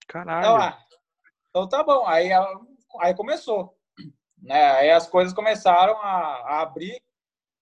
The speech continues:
Speaker 2: né? As portas começaram a se abrir, aí eu lembro que eu
Speaker 1: Dinheiro,
Speaker 2: coloquei um
Speaker 1: fama, mulheres, coisa
Speaker 2: É, que, <laughs> é, foi, foi, é,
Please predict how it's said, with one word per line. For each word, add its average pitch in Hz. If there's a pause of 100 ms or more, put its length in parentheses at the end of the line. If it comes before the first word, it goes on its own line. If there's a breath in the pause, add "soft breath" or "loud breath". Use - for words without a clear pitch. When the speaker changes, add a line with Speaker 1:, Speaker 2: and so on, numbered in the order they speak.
(100)
Speaker 2:
né? 135
As 139
portas 170
começaram 165
a 151
se 185
abrir, 202
aí 190
eu 190
lembro 185
que 175
eu 147
Speaker 1:
Dinheiro, 151
Speaker 2:
coloquei -
um 143
Speaker 1:
fama, 143
mulheres, 135 (640)
coisa 180
Speaker 2:
É, 180
que, 110
<laughs> -
é, 277
foi, 285 (280)
foi, 285
é, 226